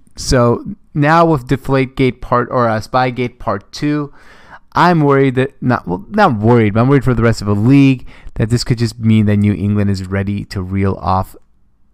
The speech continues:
a historic season again. So stay tuned for that. That, that could be absolutely scary if you're the rest of the A F C.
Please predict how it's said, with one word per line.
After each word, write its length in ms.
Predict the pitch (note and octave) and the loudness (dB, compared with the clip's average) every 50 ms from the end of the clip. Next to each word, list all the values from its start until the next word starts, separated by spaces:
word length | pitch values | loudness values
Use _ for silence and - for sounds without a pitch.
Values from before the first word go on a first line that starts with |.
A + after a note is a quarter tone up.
| _ _ _ _ - | _ _ _ _ -4
a 60 | - | -2
historic 600 | D#2 G#2 G2 - - - G2 F2+ E2 D2 C#2+ - | -2 -2 -2 -2 -4 -4 -4 -4 -4 -6 -8 -10
season 440 | - - G#2 F#2 E2+ E2 B1+ - - - | -8 -6 -6 -6 -6 -8 -10 -12 -10 -6
again. 340 | - G#2 F#2+ F2 - - - - _ _ _ _ _ _ _ _ _ _ _ _ - - - | -6 -4 -4 -6 -8 -10 -14 -20 _ _ _ _ _ _ _ _ _ _ _ _ -20 -18 -14
So 100 | - - | -10 -10
stay 280 | - - - D#3+ D3 | -4 0 2 2 2
tuned 300 | B2+ - B2 A2+ G2+ F#2+ | 2 2 2 2 2 0
for 160 | - F#2 F2+ F2 | 0 -2 -2 0
that. 240 | F2+ D2+ - - - - | -2 -2 -4 -4 -4 -2
That, 200 | A#2+ C3 - C#3 | -2 0 0 2
that 160 | D3+ E3 - | 2 2 2
could 100 | G#3 F3+ | 2 2
be 100 | D#3+ D#3 | 4 4
absolutely 480 | C#3+ C#3+ C3+ - D3 C3 B2 A#2 A2+ A2 | 4 4 2 2 0 0 2 2 0 0
scary 380 | - - - A2+ G#2+ G#2 G2 | -2 -2 0 0 2 2 0
if 80 | F#2+ F2+ | 0 0
you're 160 | G2 G2 G2 | 0 0 0
the 100 | F#2+ G2 | 0 0
rest 280 | F#2+ F2+ F#2 F2+ - - | 0 0 0 -2 -4 -6
of 60 | F#2 | -6
the 140 | F2 - - | -6 -4 -4
A 140 | F#2 F2 D2 | -4 -4 -4
F 120 | C#2 D#2 | -4 -4
C. 340 | - - - - - - - | -6 -6 -6 -8 -10 -12 -18